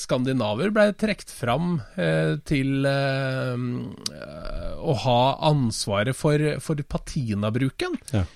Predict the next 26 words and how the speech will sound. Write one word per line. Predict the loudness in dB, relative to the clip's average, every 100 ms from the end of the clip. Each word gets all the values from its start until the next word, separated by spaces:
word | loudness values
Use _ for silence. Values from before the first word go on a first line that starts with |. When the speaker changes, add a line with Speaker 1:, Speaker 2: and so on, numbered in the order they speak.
| -18 -10
Speaker 1:
Og | -4
det | -2 -2 -4 -8 -8
kjenner | -4 0 0 2
jeg | 4
meg | 4
litt | 2 0 2
igjen, | 2 2
for | 0
der | -2
tror | 0 2
jeg | 2
vi | 0
har | 2 4 4
mye | 2 0 0
å | 0
takke | -2 -4 -2 0 2
vår, | 2 2 2
eh, | 2 2 2 0 -2 -6 -14 -20 -20 -14 0
vår | 2
kompis | 4 2 2 -2
på | 0
Nesodden | 2 2 0 -2 -2
for, | 0
altså. | 0 2
Speaker 2:
Ja, | 4 4
ja. | 2